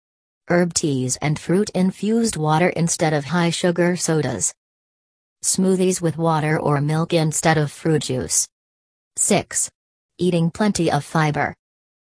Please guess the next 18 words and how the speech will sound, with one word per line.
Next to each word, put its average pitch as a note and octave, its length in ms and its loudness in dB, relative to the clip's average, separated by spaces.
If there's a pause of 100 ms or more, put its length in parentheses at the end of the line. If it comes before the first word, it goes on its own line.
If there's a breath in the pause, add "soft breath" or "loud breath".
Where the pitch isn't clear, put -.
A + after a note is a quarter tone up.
(140)
Various E3 520 0
dietary E3+ 640 0
fibers D3+ 600 0
include D3+ 540 -2
various D#3 500 2
plant-based F#3 800 -2
carbohydrates E3+ 1040 0
that E3+ 160 0
it E3 100 2
is E3 160 2
not F3+ 320 0
possible F#3+ 540 0
to F3+ 120 -2
digest D#3+ 560 0
in D3+ 120 0
the D3 100 2
small E3+ 340 0
intestine, D3+ 680 0